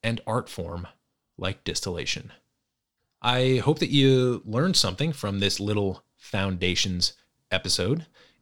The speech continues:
If you're in the market to learn even more about spirits, flaws, and faults, please go ahead and shoot us an email at podcast at modern bar cart dot com so I can point you in the direction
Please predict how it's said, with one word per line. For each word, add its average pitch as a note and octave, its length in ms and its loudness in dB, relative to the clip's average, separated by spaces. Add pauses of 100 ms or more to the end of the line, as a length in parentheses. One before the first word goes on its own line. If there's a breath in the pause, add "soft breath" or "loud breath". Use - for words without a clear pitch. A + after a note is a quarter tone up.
If B2 160 0
you're B2 220 4
in F#3 100 6
the G#3+ 60 8
market A#2 320 2
to - 100 0
learn A2 280 2
even C3+ 260 4
more C3 400 6
about G2+ 400 -4
spirits, G#2+ 420 -2
flaws, G2 460 0
and G2 260 -4
faults, A2+ 400 0
please F3+ 240 0
go G3+ 140 4
ahead F3+ 160 6
and D3+ 100 2
shoot D#3 160 6
us E3+ 140 4
an B2 120 -2
email B2 360 2
at - 120 -12
podcast B2+ 640 0
at A#2 220 -2
modern G#2+ 320 2
bar G2+ 180 0
cart - 300 -4
dot G2 220 0
com C#3 280 0
so - 120 2
I C#3 80 0
can G#2+ 160 -4
point D3+ 260 -2
you D3 80 2
in C#3+ 80 4
the B2+ 60 4
direction A2+ 440 0